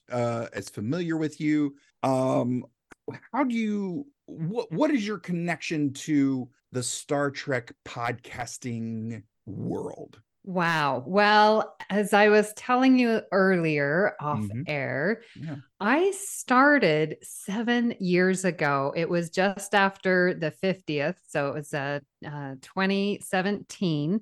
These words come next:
Speaker 1: Mm-hmm.
Speaker 2: and Discovery was coming on, and I had just finished a rewatch of T O S, and I was asked to join a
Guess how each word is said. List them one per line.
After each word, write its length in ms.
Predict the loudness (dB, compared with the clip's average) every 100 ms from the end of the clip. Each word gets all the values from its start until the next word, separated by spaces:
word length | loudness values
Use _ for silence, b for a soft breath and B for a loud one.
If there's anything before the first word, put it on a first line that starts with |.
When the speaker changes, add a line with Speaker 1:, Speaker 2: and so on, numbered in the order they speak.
| B
Speaker 1:
Mm-hmm. 360 | B -8 -6 -4
Speaker 2:
and 320 | -4 -4 -4
Discovery 920 | -6 -8 -6 2 2 4 4 4 4
was 220 | 0 0
coming 380 | -2 -2 0 0
on, 520 | 0 0 0 0 0
and 640 | -4 -8 -6 -6 -6 -6 -2
I 180 | -2
had 240 | 0 -4 -2
just 300 | -2 -2 -4
finished 540 | 0 2 2 0 -2
a 60 | -2
rewatch 720 | 0 0 0 2 2 2 0
of 160 | -8 -8
T 200 | -8 -4
O 120 | -2 0
S, 460 | 2 2 0 -8 -20 _ -8
and 640 | -4 -2 -2 -4 -4 -6 -12 _ -6
I 160 | -2
was 200 | -2 0
asked 320 | 0 0 -4
to 160 | -6 -4
join 540 | -2 -2 -2 -2 -4 -6
a 480 | -6 -6 -6 -8